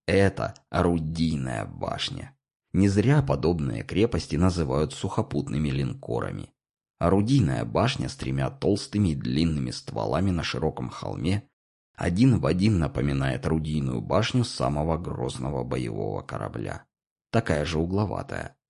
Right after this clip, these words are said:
Передняя стенка скошена под углом сорок градусов. Даже издалека можно заметить, как толстые бронеплиты сварены между собой толстыми швами, и для надежности приделаны огромными заклепками ко внутреннему каркасу.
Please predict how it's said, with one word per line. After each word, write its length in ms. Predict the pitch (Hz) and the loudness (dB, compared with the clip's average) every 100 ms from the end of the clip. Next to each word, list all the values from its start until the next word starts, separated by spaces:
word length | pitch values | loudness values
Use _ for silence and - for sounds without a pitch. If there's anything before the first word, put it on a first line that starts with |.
| _ _ _ _ | _ _ _ _
Передняя 540 | 92 90 76 65 50 | 6 6 4 0 -2
стенка 500 | - - 107 135 143 | -8 -2 2 2 2
скошена 600 | 139 - - 73 - 82 | -2 -4 -2 0 2 0
под 220 | - 60 | 0 -4
углом 540 | 60 53 - 73 117 - _ | -4 -6 -4 -2 -2 -6 _
сорок 500 | - - 64 64 - | -12 -6 -4 -4 -8
градусов. 600 | - 55 - - - - - _ _ _ _ - | -8 -4 -6 -8 -12 -14 -16 _ _ _ _ -6
Даже 420 | 80 90 90 92 | 2 2 4 4
издалека 500 | 90 98 120 120 82 | 4 4 2 2 0
можно 320 | 71 65 62 | 0 -4 -6
заметить, 560 | 62 69 80 120 120 - | -4 0 2 2 0 -6
как 200 | 67 - | -8 0
толстые 440 | 87 85 - 69 | 2 2 0 -4
бронеплиты 760 | 60 64 69 67 73 107 - 67 | -2 -2 -2 -2 0 2 2 -2
сварены 500 | - - 78 82 73 | -4 -2 0 2 0
между 300 | 65 90 - | -4 -6 -8
собой 320 | - 65 62 | -6 -4 -6
толстыми 540 | - 78 90 - 71 | -2 0 0 -2 -4
швами, 600 | 65 - 62 55 53 50 - _ _ _ _ - | -4 -6 -4 -4 -4 -10 -14 _ _ _ _ 2
и 180 | 110 | 4
для 260 | 90 64 62 | 4 0 -2
надежности 720 | 62 65 107 131 90 78 - | -4 0 2 2 2 -2 -8
приделаны 640 | - - 73 65 58 67 65 | -4 0 0 0 -2 -2 -2
огромными 640 | 62 - 90 104 98 95 | -4 -6 -2 2 4 4
заклепками 840 | 92 92 - - 71 - - 65 62 | 4 0 -2 -2 -2 -4 -6 -6 -6
ко 180 | - | -6
внутреннему 640 | 52 55 67 - 60 53 50 | -6 -8 -8 -6 -8 -8 -10
каркасу. 800 | - 50 - 53 50 - 50 | -10 -10 -8 -8 -8 -10 -16